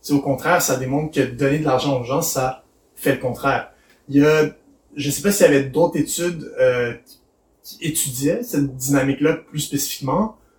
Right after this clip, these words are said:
Encore une fois, souvent, ces études-là du revenu de base, euh, visent plus à, à étudier l'impact sur l'emploi. Parce que c'est ça que le gouvernement veut. Ils veulent pas donner trop d'argent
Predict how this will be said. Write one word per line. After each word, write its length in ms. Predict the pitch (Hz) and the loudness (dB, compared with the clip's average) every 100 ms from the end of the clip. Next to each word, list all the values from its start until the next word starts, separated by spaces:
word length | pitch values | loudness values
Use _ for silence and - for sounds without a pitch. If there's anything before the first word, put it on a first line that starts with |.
| _ | _
Encore 220 | 131 147 | -2 2
une 80 | 151 | 2
fois, 140 | 139 - | 4 2
souvent, 260 | - 151 | 2 0
ces 200 | 160 135 | -2 -4
études-là 500 | 127 139 127 139 147 | -6 -6 -2 0 0
du 260 | 139 131 131 | -2 -10 -8
revenu 300 | 123 123 120 | -6 -4 -4
de 40 | |
base, 540 | 127 135 139 135 - _ _ _ 127 | 0 2 2 0 -8 _ _ _ -4
euh, 340 | 120 113 113 - 135 | -2 -2 -6 -12 -12
visent 280 | 123 - | -10 -10
plus 280 | - 147 - | 0 0 2
à, 360 | 131 123 117 113 110 - _ _ _ | 0 0 0 -4 -12 -18 _ _ _
à 120 | 127 | -2
étudier 400 | 127 - 127 143 | -2 -4 2 2
l'impact 260 | 135 160 151 | 4 2 0
sur 200 | - 131 | -2 -2
l'emploi. 600 | 123 120 127 127 - - _ | -4 -4 -2 -2 -2 -10 _
Parce 160 | - - | -8 -6
que 60 | |
c'est 120 | - | -2
ça 60 | 139 | -2
que 140 | - | 0
le 220 | 123 117 117 | -2 -2 -6
gouvernement 640 | 123 123 120 123 127 127 | -4 -4 -2 -2 -2 -4
veut. 280 | 120 139 151 | -4 -2 -2
Ils 60 | |
veulent 160 | 117 117 | -4 -2
pas 100 | 139 | -2
donner 260 | 131 127 139 | -2 -4 -8
trop 240 | - 143 | -2 0
d'argent 500 | 131 120 120 135 143 | 2 0 0 -6 -6